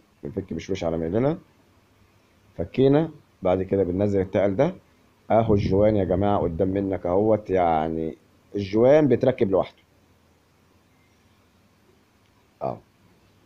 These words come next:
ده الجزء الاولاني ان شاء الله، وان شاء الله انزل لكم ان شاء الله الفيديو الجاي الجزء التاني. ده كده يا جماعه اهو الجوان تركبه بقى،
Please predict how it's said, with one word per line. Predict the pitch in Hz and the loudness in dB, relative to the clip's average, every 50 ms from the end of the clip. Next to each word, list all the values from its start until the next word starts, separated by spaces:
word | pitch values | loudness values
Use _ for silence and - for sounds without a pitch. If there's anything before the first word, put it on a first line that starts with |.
| - - | -6 0
ده | 113 117 | 0 0
الجزء | 101 98 127 117 101 | 2 2 0 2 2
الاولاني | 101 98 95 98 101 104 117 123 127 | 2 2 4 4 4 4 4 4 4
ان | 120 117 | 2 0
شاء | - 127 117 117 | 2 2 2 4
الله، | 117 117 127 151 185 202 - - _ _ _ _ _ _ _ _ _ _ | 4 4 4 4 2 0 -6 -20 _ _ _ _ _ _ _ _ _ _
وان | - 92 92 92 | -4 -2 -2 -2
شاء | 90 - 104 107 | 2 2 4 4
الله | 113 113 117 | 6 4 4
انزل | 117 117 104 101 104 95 101 | 4 2 0 0 -2 -2 -2
لكم | 104 - 104 98 | -2 0 -2 -2
ان | 85 | -2
شاء | 85 107 107 95 | 0 2 2 2
الله | 95 98 104 | 4 2 0
الفيديو | 101 92 110 107 107 101 | 0 0 0 0 0 0
الجاي | 87 82 107 120 | 0 2 2 2
الجزء | 113 92 101 98 87 | 2 0 -2 -4 -4
التاني. | 82 - - 82 82 | -4 -2 -2 -2 0
ده | 85 92 120 120 | 2 2 2 2
كده | - 127 120 120 | 2 2 4 4
يا | 117 | 4
جماعه | 107 113 120 127 120 | 4 4 2 2 2
اهو | 110 127 | 4 2
الجوان | 135 131 135 110 120 131 151 151 143 - | 2 2 2 2 4 4 4 2 2 0
تركبه | 117 110 101 - - 135 131 123 | 0 0 0 2 2 2 2 4
بقى، | 127 107 113 110 107 107 104 98 95 90 90 85 | 4 4 6 6 6 6 6 4 4 4 2 2